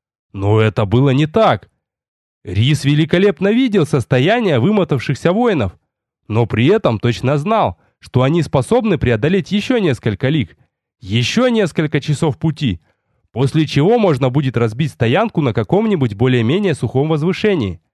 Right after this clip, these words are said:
Эта грязь начинала утомлять. Первая разгоняющую скуку новость прибыла через несколько часов,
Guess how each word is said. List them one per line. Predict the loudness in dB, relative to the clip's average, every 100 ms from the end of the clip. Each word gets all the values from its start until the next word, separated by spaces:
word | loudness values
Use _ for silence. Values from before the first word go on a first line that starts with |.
| _ _ _ _
Эта | -6 -2 0
грязь | 2 2 0
начинала | -2 -4 -2 2 2
утомлять. | 2 0 0 2 0 -2 _ _ _ _ _ _ _ _ _ _ _ -4
Первая | 0 4 4 4 4
разгоняющую | 2 2 2 2 2 0 0 -2
скуку | 0 -2 0
новость | 0 2 2 -2 -2
прибыла | -2 0 0 0
через | -2 -2
несколько | -2 -2 -4 -4 -4
часов, | -4 -2 0 0